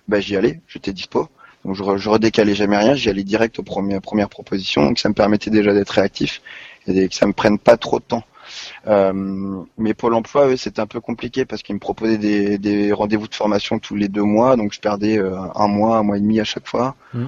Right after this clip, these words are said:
Speaker 1: Entre mes, les questionnements que je pouvais avoir, fallait que j'attende le rendez-vous suivant. Enfin,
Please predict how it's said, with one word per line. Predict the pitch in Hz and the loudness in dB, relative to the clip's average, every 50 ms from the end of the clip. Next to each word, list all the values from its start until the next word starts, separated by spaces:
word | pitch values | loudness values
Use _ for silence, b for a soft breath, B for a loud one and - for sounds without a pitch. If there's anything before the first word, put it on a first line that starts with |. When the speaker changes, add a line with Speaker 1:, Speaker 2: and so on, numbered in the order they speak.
| 139 B B B | -8 B B B
Speaker 1:
Entre | 95 92 - - - 110 | -8 -8 -4 -2 0 2
mes, | 110 107 98 98 | 4 4 2 2
les | 104 104 - | 2 0 0
questionnements | - 113 110 - - 110 113 113 117 | -2 -2 -4 -2 0 2 4 4 2
que | - | 2
je | - | -2
pouvais | - - 104 107 107 | -8 -4 2 4 4
avoir, | 101 110 123 131 | 6 6 6 4
fallait | - - 104 104 | 2 -2 -2 0
que | 101 | 0
j'attende | 107 98 - - 117 117 110 | 0 0 0 0 -2 -2 -2
le | 107 | -2
rendez-vous | 104 104 101 95 - 98 98 98 | -2 -4 -6 -6 -8 -10 -12 -12
suivant. | - - 104 101 101 98 101 | -10 -8 -6 -6 -6 -8 -10
Enfin, | - | -12